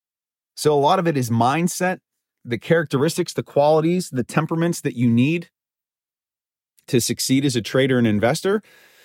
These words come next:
But I'm also gonna share with you the technicals, the ability to look at charts, to interpret charts, candlestick charts,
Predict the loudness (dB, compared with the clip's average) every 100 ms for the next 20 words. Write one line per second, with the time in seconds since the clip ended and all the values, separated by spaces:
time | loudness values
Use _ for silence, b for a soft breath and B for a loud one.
0 | b b 0 2 2 0 -2 0 0 2
1 | 2 0 -2 0 0 -2 _ _ -6 -6
2 | -2 -2 -2 -2 -2 -4 -4 -14 -14 _
3 | _ _ _ _ _ _ _ _ _ _
4 | -4 0 2 4 2 2 2 2 -2 -6
5 | -4 -2 -2 -2 -2 -2 -4 0 2 0
6 | -6 0 4 4 4 -2 -2 -6 -2 0
7 | 0 -4 -8 -8 -4 0 0 -2 -6 -4
8 | -6 -6 -18